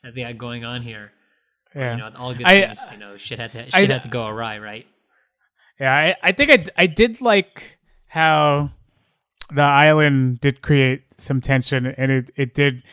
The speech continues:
Speaker 2: it did, it, for a-, as many seasons as I've watched The Walking Dead, I think I've watched, like, the first three,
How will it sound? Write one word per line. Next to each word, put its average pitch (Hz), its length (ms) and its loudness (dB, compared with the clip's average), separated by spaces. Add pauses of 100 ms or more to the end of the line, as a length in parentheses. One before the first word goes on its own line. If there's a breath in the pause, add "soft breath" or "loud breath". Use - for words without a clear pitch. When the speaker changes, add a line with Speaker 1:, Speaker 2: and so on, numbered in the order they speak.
(200 soft breath)
Speaker 2:
it 185 80 2
did, 208 240 6
it, - 960 -4
for 196 200 -2
a-, 151 540 0
as 143 220 0
many 151 200 2
seasons 143 440 -2
as 131 100 -2
I've 127 140 0
watched 127 400 -2
The 139 80 -4
Walking 123 320 -2
Dead, 120 160 -2
I 127 40 -2
think 156 140 -6
I've 143 140 0
watched, 127 260 -4
like, 131 80 -12
the 127 80 -10
first 123 340 -4
three, 117 260 -8